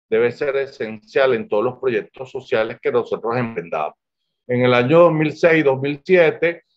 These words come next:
hicimos el curso superior de visión de los derechos humanos con el séptimo arte, en el séptimo arte con películas, y, y allí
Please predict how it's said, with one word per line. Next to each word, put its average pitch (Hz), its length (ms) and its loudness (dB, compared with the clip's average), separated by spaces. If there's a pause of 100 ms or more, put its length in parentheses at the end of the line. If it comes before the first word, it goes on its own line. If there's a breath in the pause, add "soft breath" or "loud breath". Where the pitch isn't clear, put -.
(200)
hicimos 131 440 -2
el 143 80 -6
curso 143 400 -8
superior 131 560 0
de 147 100 2
visión 135 340 -6
de 135 80 -2
los 143 100 -2
derechos 131 340 -4
humanos 131 380 -4
con 143 140 -2
el 123 80 -10
séptimo 156 460 -4
arte, 143 560 2 (300)
en 113 140 -8
el 113 100 -10
séptimo 151 440 -2
arte 151 280 0
con 131 240 -4
películas, 131 640 -4
y, 131 300 -6
y 123 60 4
allí 147 480 0